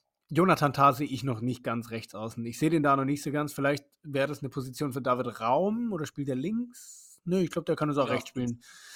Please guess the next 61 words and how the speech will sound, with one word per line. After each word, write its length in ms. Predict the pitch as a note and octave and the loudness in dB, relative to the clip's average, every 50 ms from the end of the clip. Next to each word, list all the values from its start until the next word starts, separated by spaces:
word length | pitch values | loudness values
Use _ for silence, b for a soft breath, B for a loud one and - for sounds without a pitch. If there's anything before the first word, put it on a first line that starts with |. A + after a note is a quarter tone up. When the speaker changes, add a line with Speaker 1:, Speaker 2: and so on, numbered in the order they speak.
| B B B B B | B B B B B
Speaker 1:
Deshalb 220 | - C3 B2+ D3 C#3+ | -4 -2 0 0 0
für 100 | - D#3 | 2 2
mich 180 | E3 G3 F#3+ | 2 2 4
wäre 100 | F#3+ F3+ | 4 4
das 120 | F3 E3 D#3 | 4 4 2
auf 120 | D3+ - | 0 2
jeden 140 | E3 E3+ E3+ | 2 0 2
Fall 100 | D3+ D3+ | 4 2
vielleicht 260 | C#3+ D#3+ D3+ D3+ C#3 - | 2 2 0 0 0 -2
eine 80 | C#3+ | 0
Position 360 | B2 C#3+ C#3 C#3 - D#3+ D3+ | 0 0 -2 -2 -2 -2 0
für 80 | C3+ D3+ | 2 2
David 200 | C#3+ C3 B2+ B2 | 2 2 2 2
Raum 320 | A#2 B2 C#3 D#3+ F3+ F#3 - _ _ _ _ | 2 4 4 4 4 2 -4 _ _ _ _
oder 360 | - F3 E3+ G3+ F#3+ F#3 D#3+ | 0 4 6 8 8 8 8
aber 220 | C3+ C#3+ C#3+ D3 C3+ | 8 6 4 4 4
auch 180 | C#3 B2+ - | 2 0 0
Henrichs. 440 | B2 B2+ B2+ A2 A2+ A2+ - - - - | -2 -4 -4 -4 -6 -8 -8 -12 -12 -8
Also 180 | C3 B2 B2+ A#2+ | -6 -2 0 2
Henrichs 300 | C3 D#3 D3+ D3+ C3+ - | 2 2 2 0 -2 -2
Speaker 2:
Ja. 60 | - | -2
Speaker 1:
kann 140 | - C3 C3 | -2 0 0
ja 120 | B2+ - | 2 0
auch 220 | G#3+ B2 - - | 0 -2 -2 -4
rechts 200 | A2 G2+ - - | -8 -10 -12 -14
spielen. 240 | - - A#2+ A#2 A2 | -12 -8 -8 -8 -8
Ob 80 | A#2 - | -8 -8
du 80 | - | -6
jetzt 120 | B2+ A#2 B2+ | -6 -4 0
Links- 180 | C#3 D3+ C#3+ C#3+ | 0 0 0 0
oder 100 | C3+ C3 | 0 0
Rechtsverteidiger 540 | C3+ B2 - - B2+ A#2+ B2 B2 A#2+ A#2+ A#2 | 0 -2 -2 -2 0 2 2 2 0 -2 -4
spielst, 300 | - B2+ B2+ A#2+ - - | -4 -4 -4 -4 -4 -6
das 80 | - | -6
solltest 240 | - C3 C3 A#2+ - | -4 -2 -2 -2 -4
du 40 | A#2+ | -6
gerade 200 | A#2+ A#2+ A#2 A2+ | -2 -2 -2 -2
noch 100 | A2+ A#2 | 0 0
hinkriegen. 480 | D#3 G3 F#3 F3+ F#3+ G3 G#3 A3 G#3+ B B B B B B B B B B B B B B B B B B B - _ - | 0 0 2 2 2 4 4 2 0 B B B B B B B B B B B B B B B B B B B -8 _ -2
Das 100 | C3+ A#2+ | -2 2
Spannende 380 | - - D#3 F3 F3+ E3 D#3 E3+ | 6 8 8 10 10 10 10 10
ist 180 | D#3+ C#3+ - | 8 4 6
ja, 260 | E3 D#3+ D#3+ E3+ D#3+ b b b b b b b b _ - | 8 8 8 8 4 b b b b b b b b _ 0
Kimmich 280 | - E3+ F#3 F#3 D3 - | 4 6 6 6 4 6
brauchen 240 | - D#3+ D#3+ D#3 D#3+ | 6 6 8 8 8
wir 60 | D#3 | 6
nicht 120 | D#3+ D3+ C#3+ | 4 4 4
mehr 120 | D#3 D#3 | 6 4
im 40 | D3+ | 4
Mittelfeld. 440 | E3 F3+ F3 C#3 - - A#2 A2+ A#2 | 4 4 2 2 0 0 -2 -2 -2
Das 100 | A#2 - | -4 -2
heißt, 160 | B2+ A#2+ - | -2 -2 -2
Kimmich 300 | - - C#3+ D3+ C#3+ - | -4 -4 -4 -4 -2 0
muss 140 | D#3+ D3+ B2 | 0 0 0
jetzt 120 | D#3+ C#3+ - | 0 -2 -2
um 120 | C#3+ C#3 | -2 0
seinen 180 | C3+ C3+ C3 B2 | 2 0 0 2
Platz 240 | - D#3 D3 - | 0 0 0 0
als 160 | D3 C3+ A#2 D3 | 0 -4 -2 -2
Rechtsverteidiger 560 | D#3 - - - C#3 B2 B2 A#2+ A#2+ A#2 A2+ | -4 -4 -4 -6 -4 -2 0 0 0 -2 -4
kämpfen. 500 | - - A#2+ A#2 - A#2+ A#2+ A2+ - | -2 -2 -2 -2 -2 -4 -4 -6 -6